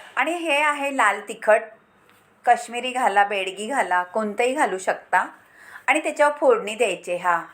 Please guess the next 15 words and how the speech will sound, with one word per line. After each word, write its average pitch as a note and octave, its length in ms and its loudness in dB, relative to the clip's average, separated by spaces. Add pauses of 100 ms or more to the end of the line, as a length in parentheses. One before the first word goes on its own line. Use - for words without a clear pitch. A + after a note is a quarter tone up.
(160)
पहा, G#3+ 240 2 (580)
वा, G#3 280 4
काय A3+ 260 0
सुंदर G#3 580 0
कलर G#3+ 340 2
आलेला F#3 400 2
आहे G#3 140 2
आपल्या F3+ 340 0 (1000)
भेंडीचा. G3+ 640 0 (2000)
नक्कीच C4+ 460 -2
करा. D4+ 360 4 (1160)
आणि C4 180 -2
आपले C4+ 280 0
पाहुणे B3+ 500 4
आले C4+ 300 4